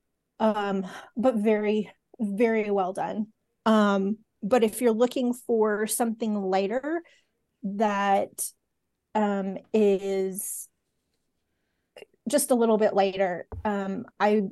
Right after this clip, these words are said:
recently just binged the Cowboy Classifieds or Moss Creek Cowboys, depending on if you're looking at Amazon, um, or K U. It's by Janice Whitaker. Um, it's,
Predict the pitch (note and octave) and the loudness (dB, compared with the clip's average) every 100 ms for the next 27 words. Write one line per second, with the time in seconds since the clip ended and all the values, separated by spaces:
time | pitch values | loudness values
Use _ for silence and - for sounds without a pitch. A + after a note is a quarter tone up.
0 | - - G#3+ A3+ A3+ A3+ G#3+ G3 G3+ F#3+ | -8 -6 -2 0 -2 -2 -2 -2 -6 0
1 | G3+ G3 F#3+ - G3+ G3+ G3 F#3+ - G#3 | 0 0 -6 -10 -8 -4 -2 -2 -2 0
2 | G#3 G3+ F#3 F#3+ C4+ B3+ C#4 C#4 C#4 A#3 | 0 -2 -6 -6 -6 -2 0 0 -2 -4
3 | - - G3 F#3+ G3 G3 F#3+ - - G#3 | -6 -2 0 0 0 -2 -4 -8 -6 -6
4 | - G3 G#3+ A#3 A3 G3 G3 G3 F#3 F#3 | -4 -4 -2 -4 -6 -8 -6 -6 -8 -10
5 | F#3+ F#3 F#3+ - F#3+ - F#3 F#3+ G3 F#3+ | -8 -6 -6 -8 -12 -10 -10 -8 -8 -8
6 | F#3+ F#3+ - _ _ _ _ G3 F3+ - | -8 -8 -10 _ _ _ _ -6 -6 -4
7 | G3+ F#3 F3+ G3+ G3 G#3+ B3+ B3+ - G3+ | -2 -2 -2 -2 0 2 0 0 -4 -8
8 | - - F#3 F#3 F#3 G3+ G3 - G#3 A3+ | -6 0 0 0 -2 -2 -2 -4 -2 -2
9 | - C#4+ D4 D4 _ _ _ - G#3 G3 | -2 -2 -2 -4 _ _ _ -4 -2 0
10 | F#3+ F#3 F#3 G#3 _ _ _ _ _ _ | -2 -6 -12 -14 _ _ _ _ _ _
11 | - B3+ - - | -4 -4 -4 -8